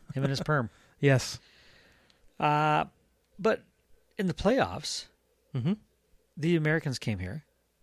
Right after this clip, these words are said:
Speaker 2: Yep.
Speaker 1: American teams.
Speaker 2: But they quarantined.
Speaker 1: You couldn't quarantine? Oh, you're not gonna stay for very long.
Speaker 2: What do you mean?
Speaker 1: In these divisional hubs.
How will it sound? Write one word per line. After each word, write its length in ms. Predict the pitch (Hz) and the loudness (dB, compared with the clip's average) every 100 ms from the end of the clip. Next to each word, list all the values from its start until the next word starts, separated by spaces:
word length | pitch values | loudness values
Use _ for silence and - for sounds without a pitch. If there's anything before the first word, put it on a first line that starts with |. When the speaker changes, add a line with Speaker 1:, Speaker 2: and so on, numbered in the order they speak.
| - | 0
Speaker 2:
Yep. 20 | |
Speaker 1:
American 240 | 185 123 110 | 4 4 2
teams. 420 | 113 104 - - _ _ _ _ _ _ _ _ - - - - | -4 -4 -6 -12 _ _ _ _ _ _ _ _ -20 -20 -18 -2
Speaker 2:
But 100 | 143 | 6
they 60 | 165 | 6
quarantined. 540 | 175 180 127 104 - - _ _ _ _ _ _ _ _ _ _ | 8 6 4 -6 -12 -18 _ _ _ _ _ _ _ _ _ _
Speaker 1:
You 80 | - | -12
couldn't 220 | - 117 | -6 -6
quarantine? 380 | 110 120 120 - | -6 -6 -8 -6
Oh, 20 | 117 | -4
you're 180 | 113 104 | -2 -4
not 100 | 110 | -6
gonna 120 | 104 | -8
stay 180 | - 117 | -4 -4
for 80 | 107 | -4
very 160 | 92 | -6
long. 200 | 92 92 - _ _ _ _ _ _ _ _ _ _ _ _ _ _ _ - _ _ - | -8 -10 -16 _ _ _ _ _ _ _ _ _ _ _ _ _ _ _ -20 _ _ -6
Speaker 2:
What 80 | |
do 40 | 127 | -2
you 40 | |
mean? 140 | 120 104 - - | -2 -6 -12 -12
Speaker 1:
In 100 | 131 | -6
these 140 | 110 107 | -4 -4
divisional 480 | 110 113 113 107 | -4 -4 -4 -6
hubs. 400 | 98 110 101 - | -4 -6 -6 -10